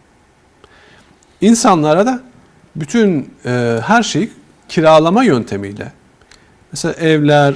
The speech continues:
arabalar, hatta kıyafetlere kadar her şey, her şeyin kiralanacağı bir model dünyada öngörülüyor. Ya böyle bir modelde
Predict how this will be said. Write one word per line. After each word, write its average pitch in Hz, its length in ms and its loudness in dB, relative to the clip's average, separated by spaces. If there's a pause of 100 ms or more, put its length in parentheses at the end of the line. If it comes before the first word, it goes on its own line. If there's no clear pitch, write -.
(100)
arabalar, 143 600 4
hatta 190 280 -4
kıyafetlere 160 720 0
kadar 101 480 -12 (800)
her 254 220 2
şey, - 240 -6 (880)
her 269 260 2
şeyin 196 300 0
kiralanacağı 151 760 0
bir 170 80 0
model 131 580 2 (720)
dünyada 131 320 0
öngörülüyor. 104 580 -2 (880)
Ya 123 180 -4
böyle 320 240 6
bir 302 80 4
modelde 143 580 2